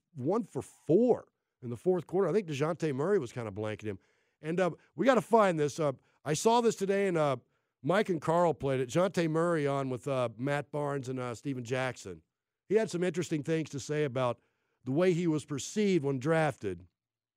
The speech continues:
And, uh, you know, that Spurs culture, and maybe he just didn't quite jive with it. But, uh, I'm telling you, I'm liking DeJounte Murray more and more. He seems like kind of a, a stoic, no-nonsense guy.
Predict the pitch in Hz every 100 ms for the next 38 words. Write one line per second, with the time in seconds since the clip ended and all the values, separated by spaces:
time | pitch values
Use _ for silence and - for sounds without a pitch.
0 | _ _ _ _ _ 127 123 131 113 -
1 | _ _ _ 143 156 147 147 - 185 185
2 | 160 - 175 170 139 123 110 110 _ _
3 | _ 131 123 151 143 139 - 147 135 139
4 | 117 120 131 127 120 135 104 95 110 113
5 | 107 - _ - 196 233 233 214 143 95
6 | _ _ _ 175 247 262 226 175 185 180
7 | 175 170 185 160 147 160 170 147 156 139
8 | 160 214 190 180 185 180 135 98 _ _
9 | _ - 117 - - - 208 208 185 -
10 | - 135 151 180 175 170 165 147 156 143
11 | 98 120 104 82